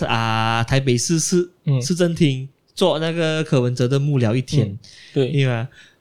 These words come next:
Speaker 1: 所以那一，那一个影片是破两千多万、三千萬，我
Speaker 2: 是，是。
Speaker 1: 两-，两-，两千多万的 view 呢。
Speaker 2: 而且吼，而且你也让到好像那个年轻一代吼，感觉到这个政治人物吼，是一个愿意跟我们靠近、跟沟通的人，你明白吗？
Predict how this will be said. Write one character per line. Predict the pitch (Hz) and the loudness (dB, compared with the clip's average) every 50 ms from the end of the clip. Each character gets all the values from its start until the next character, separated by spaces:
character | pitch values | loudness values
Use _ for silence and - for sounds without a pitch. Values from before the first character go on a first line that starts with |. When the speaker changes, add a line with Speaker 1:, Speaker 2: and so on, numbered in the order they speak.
| - | -4
Speaker 1:
所 | - 294 269 | 0 2 4
以 | 214 185 180 - - | 4 4 4 2 -2
那 | 262 277 285 | -4 -2 -2
一， | 294 285 | -2 -2
那 | 262 277 294 | 0 2 2
一 | 285 | 2
个 | 277 294 | 4 4
影 | 240 175 160 | 4 6 4
片 | 202 220 | 4 2
是 | 240 247 | 0 -4
破 | 214 - 254 185 | -2 -2 0 2
两 | 160 131 131 | 2 2 2
千 | 135 - 151 151 | 2 0 0 0
多 | 160 165 147 | 2 2 2
万、 | 160 185 190 | 2 0 0
三 | 180 156 151 | -2 -2 0
千 | 160 147 147 | 0 0 0
萬， | 156 165 165 - | 0 -4 -4 -2
我 | 147 139 156 | 0 0 0
Speaker 2:
是， | 190 - - 196 190 180 170 | 0 0 2 2 2 2 2
是。 | - 175 | 2 2
Speaker 1:
两-， | 170 131 135 135 | 2 2 2 0
两-， | |
两 | 135 139 | 0 0
千 | 139 - 165 | 0 0 0
多 | 175 175 | 0 2
万 | 185 196 202 | 2 4 4
的 | 202 | 4
view | 190 - 196 208 185 147 | 4 4 4 4 4 4
呢。 | 135 139 139 | 2 2 2
Speaker 2:
而 | |
且 | |
吼， | 175 | 2
而 | 170 | 2
且 | - 151 | 2 0
你 | 127 127 127 127 120 | -2 -2 -4 -4 -2
也 | 113 113 | -2 0
让 | 107 139 165 170 | 0 0 0 2
到 | 180 | 2
好 | 170 117 | 4 2
像 | 117 151 151 165 160 - | 2 0 -4 -8 -6 -4
那 | 185 175 | -2 -2
个 | 151 | 0
年 | 123 120 120 | 0 0 -2
轻 | - 143 | -2 -4
一 | 135 139 | -4 0
代 | 151 151 | 0 2
吼， | 147 117 113 | 2 2 0
感 | - - 117 | 0 -2 -2
觉 | 110 120 117 | 0 2 2
到 | 131 139 151 - - - | 4 2 2 0 -4 -2
这 | - 185 165 | 0 0 2
个 | 147 - | 2 0
政 | 170 - - 156 | -2 -2 -2 -4
治 | 160 151 | -2 -2
人 | 123 107 | -4 -2
物 | - 139 135 | -2 -2 -2
吼， | 139 123 101 110 | 0 0 -2 -4
是 | - - - | -4 -2 -2
一 | 143 139 | 0 2
个 | - 151 - - | 2 0 0 0
愿 | 139 135 | -2 0
意 | 139 147 135 | 0 0 0
跟 | - 131 | 0 0
我 | 113 | 0
们 | 104 98 104 | 0 -2 -4
靠 | 110 - - 123 127 | -4 0 2 2 2
近、 | 127 - 123 123 | 2 0 -2 -4
跟 | 117 113 | -6 -2
沟 | - 107 101 | -2 -2 -2
通 | - - 107 101 | 0 -4 -2 -2
的 | 110 | -2
人， | 110 110 104 107 | -2 -2 -4 -6
你 | 110 | -10
明 | 113 117 | -10 -10
白 | - 71 | -10 -10
吗？ | - - | -10 -12